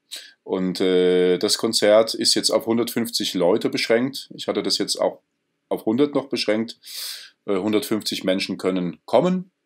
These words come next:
Und, äh, das wird, äh, zu neunundneunzig Komma neun Prozent auch stattfinden. Wir wissen natürlich nicht, äh, wie die Regeln dann sein werden, erst recht, weil sie ja permanent geändert werden und Corona-Verordnungen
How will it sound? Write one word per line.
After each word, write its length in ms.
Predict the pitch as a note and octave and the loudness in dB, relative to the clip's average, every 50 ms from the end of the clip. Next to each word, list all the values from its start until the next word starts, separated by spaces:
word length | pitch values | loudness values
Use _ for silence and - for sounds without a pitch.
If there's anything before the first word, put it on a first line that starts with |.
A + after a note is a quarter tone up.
| _ _ _ _ _ _ _ _ - - _ _ | _ _ _ _ _ _ _ _ -20 -20 _ _
Und, 460 | - - A2 A2 G#2+ G#2 G#2 G2+ - | -6 -4 -2 -2 0 -2 -2 -2 0
äh, 760 | G#2 G2+ G2+ G2+ G#2 G#2 G#2 G#2 G#2 G#2 G#2 G#2 G#2 G#2 G2+ G#2 _ _ _ _ _ _ _ _ _ _ _ _ _ | 2 4 4 4 2 2 2 2 2 0 0 -2 -2 -4 -6 -8 _ _ _ _ _ _ _ _ _ _ _ _ _
das 240 | - D#2+ - - - | -6 -6 -4 -2 -2
wird, 240 | F#2+ F#2 - - - | -2 -2 -4 -4 -4
äh, 420 | - G2 F#2+ F#2 F2+ F2+ F2+ E2+ F2+ F#2 - _ _ _ _ _ _ _ _ _ _ _ _ _ _ _ _ _ _ _ _ _ _ _ _ | -2 -2 0 0 0 -2 -4 -6 -10 -16 -20 _ _ _ _ _ _ _ _ _ _ _ _ _ _ _ _ _ _ _ _ _ _ _ _
zu 180 | - - E2+ | -10 -6 -4
neunundneunzig 760 | F2 F2 F2 G#2 C3 D3 D3+ B2+ G#2+ G2 F#2+ F2 - F2+ - | 0 2 6 6 6 6 6 6 4 4 2 0 -2 -4 -4
Komma 220 | - - E2+ E2+ E2 | -4 -2 -2 0 0
neun 220 | E2 E2+ F#2+ G2+ | 2 2 2 0
Prozent 360 | - - G2+ - G#2+ G2 G2 | 0 -4 -4 -2 -2 -2 -2
auch 140 | D#2 A2 A2+ | -2 -2 -4
stattfinden. 560 | - - F#2 E2 - - - - - - - - _ _ _ _ - - - - - - _ | -2 -2 -2 -2 -2 -4 -10 -12 -12 -16 -20 -20 _ _ _ _ -20 -20 -20 -20 -20 -10 _
Wir 140 | - F#2 E2+ | -2 0 2
wissen 240 | A#2+ A#2+ - C3+ | 2 2 2 2
natürlich 340 | C3 B2+ A#2+ A#2+ A#2+ A#2 - | 2 0 2 2 0 0 0
nicht, 380 | A2 B2 C3+ C3 - - - _ _ _ _ _ _ _ _ _ _ _ _ _ _ _ | 0 0 2 2 0 -4 -6 _ _ _ _ _ _ _ _ _ _ _ _ _ _ _
äh, 340 | - A#2 A#2 A#2 A#2 A#2 G2+ | -2 0 2 2 2 2 0
wie 120 | A2+ A#2+ A#2 | 0 0 0
die 100 | A#2 A2+ | 2 2
Regeln 360 | F#2+ G2+ A2 A2+ A2+ G#2+ F#2 | 4 4 4 4 4 2 2
dann 180 | - F#2+ F#2+ F#2 | 2 2 2 2
sein 340 | E2 F#2 F#2 F#2+ G2+ G#2 | 4 4 4 4 4 4
werden, 340 | A#2 A#2 A#2 A#2 A#2+ B2+ B2 | 4 4 4 4 4 2 0
erst 260 | - G#2 G2 - - | 0 0 0 0 0
recht, 240 | G#2 G#2 G2+ - - | 0 0 0 0 0
weil 140 | G#2+ G2+ F#2+ | 0 0 0
sie 120 | F#2+ G2+ | 0 0
ja 100 | G2+ G2 | 0 0
permanent 540 | F#2+ - - G#2 B2 C3+ B2 A#2+ A#2 A2+ - | 0 2 2 2 2 2 2 2 0 0 0
geändert 420 | - F#2+ - F#2 G2+ A2 G#2 G2+ - | -2 -2 0 0 0 0 0 0 0
werden 380 | G2+ G2 G2+ G2+ G2 G2+ G2 | 2 2 2 2 2 0 -2
und 140 | E2 F#2+ E2+ | -4 -6 -4
Corona-Verordnungen 1120 | - G2+ F2+ F#2+ G#2 A2+ A2+ G#2+ - - F2 F#2 G2+ G2+ - G#2 G2 G2 G2+ G2 F#2 - | -4 -2 0 0 2 2 2 2 2 0 0 2 2 0 0 -2 -4 -4 -4 -4 -6 -8